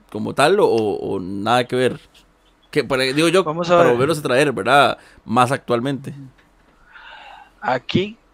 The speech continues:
Speaker 2: voy a quitarme la muletilla del "vamos a ver", porque yo creo que ya le he hecho mucho.
Speaker 1: <laughs> Yo,
Speaker 2: Eh,
Speaker 1: yo también, yo también lo uso mucho, así que no se preocupe.
Speaker 2: <laughs> Sí, el, la cuestión es esta, ¿no? Eh,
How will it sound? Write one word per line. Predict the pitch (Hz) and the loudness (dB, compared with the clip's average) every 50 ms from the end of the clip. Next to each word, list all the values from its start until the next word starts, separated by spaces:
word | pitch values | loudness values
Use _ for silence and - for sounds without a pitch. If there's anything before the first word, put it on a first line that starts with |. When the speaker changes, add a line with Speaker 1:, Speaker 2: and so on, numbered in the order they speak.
| _ _ _ _ _ _ _ _ - 165 147 - - | _ _ _ _ _ _ _ _ -20 -20 -20 -12 -2
Speaker 2:
voy | 151 156 160 | 2 2 2
a | 175 | 4
quitarme | 170 - - 160 170 180 | 4 4 2 2 2 0
la | 180 160 | 0 0
muletilla | 147 139 135 127 123 151 151 165 175 | 0 -2 -4 -4 -4 -2 2 2 2
del | 160 | 4
"vamos | 151 147 160 160 135 | 4 2 0 0 -2
a | 131 | -4
ver", | 127 131 | -4 -4
porque | 131 131 123 117 | -4 -8 -10 -10
yo | 123 | -8
creo | 127 139 139 | -6 -4 -4
que | 135 | -4
ya | 127 127 | -2 -4
le | 131 | -6
he | 131 | -6
hecho | - - 123 | -8 -10 -14
mucho. | 123 - - - - - - - - | -14 -12 -12 -12 -12 -12 -12 -4 2
Speaker 1:
<laughs> | - - - - | 2 2 2 2
Yo, | - 190 - - - | -4 -4 -4 -2 2
Speaker 2:
Eh, | - 175 160 156 156 156 151 147 160 | 4 6 8 10 10 10 10 10 8
Speaker 1:
yo | - - | 8 6
también, | 175 170 175 175 185 165 | 6 4 4 2 0 0
yo | 165 160 | -2 0
también | 170 170 160 165 160 160 165 - | 0 0 2 2 2 2 2 2
lo | 143 143 | 2 2
uso | 143 139 143 151 | 2 2 2 0
mucho, | 139 139 127 - - | -2 -2 -4 -6 -8
así | - - 131 | -8 -8 -6
que | 131 135 | -4 0
no | 120 | 4
se | - | 4
preocupe. | - - 113 - 110 - - - - - - - - - | 4 4 2 -4 -6 -12 -16 -16 -16 -16 -16 -16 -8 -4
Speaker 2:
<laughs> | 202 180 - - - 160 | -4 -4 -4 -2 -6 -2
Sí, | - - - 165 160 - | 0 0 0 0 -2 0
el, | - 170 165 156 151 147 143 139 | 2 6 6 6 6 6 6 4
la | 139 139 | 4 2
cuestión | - 147 143 135 165 175 | 2 0 -4 -2 0 2
es | 180 180 | 2 4
esta, | 180 180 160 143 - 165 | 4 2 2 2 2 2
¿no? | 151 147 165 - _ _ _ _ _ - - _ | 2 2 -2 -6 _ _ _ _ _ -20 -20 _
Eh, | - 180 165 160 156 156 156 156 151 151 151 151 151 147 139 | -4 -2 0 2 4 4 6 6 6 6 4 4 2 0 -4